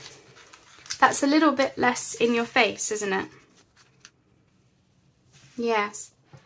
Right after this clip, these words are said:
And then we can still have my beautiful snowflake, um,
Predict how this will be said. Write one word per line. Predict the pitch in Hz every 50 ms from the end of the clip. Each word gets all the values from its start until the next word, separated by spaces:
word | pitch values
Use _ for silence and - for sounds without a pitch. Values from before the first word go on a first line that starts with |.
| _ _ _
And | - 247 247 247
then | 247 247 247 247
we | 240 247
can | - - 269 254
still | - - 294 294 285 285
have | 269 - 269 262 254 254 247 - - -
my | - 233 226
beautiful | 226 240 240 240 233 - - - 233 220 220 214 220 226 226 - _ _ _ _ _ _ _ _
snowflake, | - - - - 247 233 226 226 - - 208 202 190 190 - - _ - - - _ _ _
um, | - 202 202 196 196 196 196 196 202 202